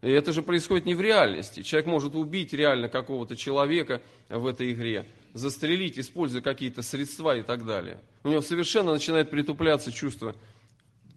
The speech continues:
правильные чувства, которые Писание нам, э, говорит, нужно нам, как христианам, демонстрировать и жить ими. Еще одна мысль — это, э, отрицательная черта, которая звучит, это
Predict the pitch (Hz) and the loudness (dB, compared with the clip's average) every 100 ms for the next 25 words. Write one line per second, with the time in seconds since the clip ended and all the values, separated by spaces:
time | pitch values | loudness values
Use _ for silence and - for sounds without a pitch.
0 | - 113 - 135 147 139 135 131 190 165 | -12 -12 -4 2 2 2 -2 -4 -8 -8
1 | 113 113 113 110 104 - - - 120 151 | -6 -6 -4 -6 -8 -12 -18 -12 -6 0
2 | 139 107 104 104 - - - - 98 107 | 0 -2 -6 -8 -12 -20 -20 -12 -10 -4
3 | 120 117 101 - _ 117 120 113 113 - | -2 -2 -6 -14 _ -8 -6 -4 -6 -8
4 | - - _ _ _ 120 139 139 117 - | -18 -20 _ _ _ 0 2 2 -2 -6
5 | 120 120 135 123 107 107 117 120 - 143 | -8 -6 -4 -2 -4 -4 -2 -2 -4 -6
6 | 117 101 127 131 110 - 82 - - _ | -6 -6 -6 -4 -6 -8 -14 -16 -20 _
7 | _ _ _ _ _ _ - - 170 - | _ _ _ _ _ _ -8 -4 -2 6
8 | 254 214 202 190 202 - 175 180 180 160 | 6 8 6 4 2 0 -2 2 2 2
9 | - - _ - 127 123 120 - 147 185 | -2 -20 _ -6 -2 2 0 4 4 4
10 | 180 214 190 160 160 151 151 151 156 185 | 2 6 6 6 2 4 2 -2 2 2
11 | 165 147 151 135 131 143 147 147 147 156 | 4 2 2 0 0 -4 -4 -4 -2 -2
12 | 160 | -2